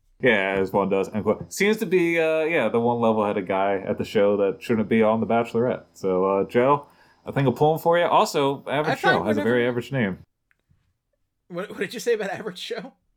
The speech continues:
Speaker 1: I just said he's an average Joe. He has a very average name. The one guy on here that doesn't have a, a name that sounds like he should be, like, a Chippendales dancer or something. So, yeah.
Speaker 2: <laughs>
Speaker 1: Chasen, Chasen.
Speaker 2: Yeah, oh,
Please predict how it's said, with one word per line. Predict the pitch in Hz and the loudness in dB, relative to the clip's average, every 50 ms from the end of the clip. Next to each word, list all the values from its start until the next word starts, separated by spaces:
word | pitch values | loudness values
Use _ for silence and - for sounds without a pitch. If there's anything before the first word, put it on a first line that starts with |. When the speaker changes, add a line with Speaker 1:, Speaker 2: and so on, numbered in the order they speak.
| _ _ _ _ | _ _ _ _
Speaker 1:
I | - 135 135 | 2 2 4
just | 120 127 120 - | 4 2 2 2
said | 156 131 | 2 2
he's | 135 135 123 | 4 4 4
an | 123 117 | 4 2
average | 135 131 127 120 | 2 2 0 2
Joe. | - 156 120 | 4 4 4
He | 98 | 4
has | 98 98 | 4 0
a | 104 | 0
very | 95 104 101 107 107 | 0 0 2 2 2
average | 104 107 107 107 104 - | 0 0 -2 -4 -6 -4
name. | 131 123 95 85 | -4 -2 -2 -2
The | 82 95 | -2 0
one | 101 101 101 104 104 | 0 2 2 0 0
guy | 104 104 101 | 0 0 0
on | 101 101 104 98 | 0 0 -2 -2
here | 92 98 98 95 | -2 -2 0 0
that | 92 90 | 0 -2
doesn't | - 95 90 90 98 92 | -2 -4 -6 -4 -6 -8
have | 92 95 95 95 90 92 | -8 -6 -6 -6 -4 -4
a, | 95 95 92 - | -4 -4 -4 -4
a | 98 95 | -4 -6
name | 95 95 95 92 95 95 92 | -4 -4 -4 -6 -6 -6 -6
that | 92 90 82 - | -8 -8 -10 -10
sounds | - 95 92 92 90 87 | -8 -8 -8 -8 -8 -10
like | 87 90 | -12 -12
he | 101 | -12
should | 92 - - 98 87 | -12 -10 -10 -10 -8
be, | 87 92 92 | -8 -8 -8
like, | 92 90 - - | -8 -10 -10 -10
a | |
Chippendales | 95 - - 78 - 90 80 78 85 - | -10 -8 -8 -8 -8 -8 -10 -12 -12 -14
dancer | - 71 76 - - 71 | -16 -18 -18 -16 -18 -18
or | - | -18
something. | - 82 - - 71 - 78 80 | -18 -18 -18 -16 -16 -16 -16 -12
So, | - - 359 - - | -8 -8 -8 -6 -4
yeah. | - 359 - - - 339 - _ _ 302 - _ _ _ | -4 -6 -6 -6 -10 -12 -12 _ _ -20 -20 _ _ _
Speaker 2:
<laughs> | _ _ _ _ - - - - - - - | _ _ _ _ -20 -20 -20 -20 -20 -20 -18
Speaker 1:
Chasen, | - - - - 104 104 - 127 123 | -12 -8 -6 -6 -4 -2 -2 -4 -4
Chasen. | 117 - - 104 104 110 - 135 127 120 - _ _ _ _ _ _ _ _ _ _ _ _ _ _ _ _ _ _ - - - | -4 -2 0 0 0 0 -2 -6 -10 -10 -14 _ _ _ _ _ _ _ _ _ _ _ _ _ _ _ _ _ _ -20 -20 -14
Speaker 2:
Yeah, | 180 175 175 185 175 | -12 -10 -10 -6 -4
oh, | 175 165 139 131 | -2 -2 -2 -4